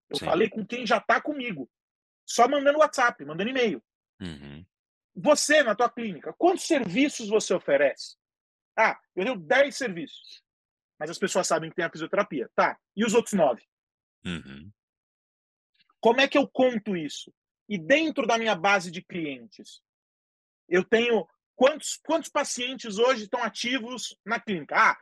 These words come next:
Speaker 1: eu tenho mil pacientes. Pô, legal.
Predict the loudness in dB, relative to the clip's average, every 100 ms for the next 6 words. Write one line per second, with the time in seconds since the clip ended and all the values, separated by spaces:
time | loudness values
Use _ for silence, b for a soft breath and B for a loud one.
0 | _ -2 0 0 0 0 2 0 -2 -4
1 | -8 -10 -12 _ _ _ _ -2 0 -2
2 | -4